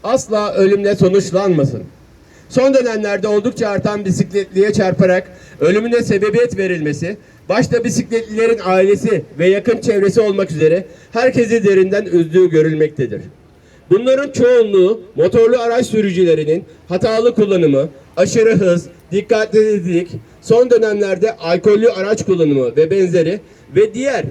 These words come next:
taraftan altyapı eksikliği ve mevzuatın yeterli olmamasından kaynaklanmaktadır.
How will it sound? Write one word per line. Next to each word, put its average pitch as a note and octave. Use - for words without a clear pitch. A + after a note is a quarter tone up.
taraftan F3+
altyapı G#3+
eksikliği D#3
ve F#3+
mevzuatın G3+
yeterli G#3
olmamasından G3+
kaynaklanmaktadır. C#3+